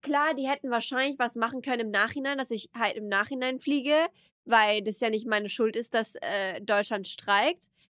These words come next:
Aber ich wollte halt unbedingt an den Tag anreisen, weil ich an den Tag auch Shows hatte. Kompliziert. So. Und deshalb hab ich einen Flug früher von Kopenhagen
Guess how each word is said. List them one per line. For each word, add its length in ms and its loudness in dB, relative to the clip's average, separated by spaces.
Aber 500 4
ich 260 -4
wollte 460 4
halt 260 2
unbedingt 460 -2
an 120 -4
den 220 0
Tag 280 -4
anreisen, 720 0
weil 180 2
ich 80 -8
an 160 -4
den 180 -2
Tag 260 -6
auch 120 -2
Shows 380 -2
hatte. 260 -8
Kompliziert. 680 -4
So. 300 -2
Und 360 4
deshalb 520 2
hab 200 0
ich 260 -8
einen 200 -4
Flug 380 0
früher 680 4
von 220 -2
Kopenhagen 640 0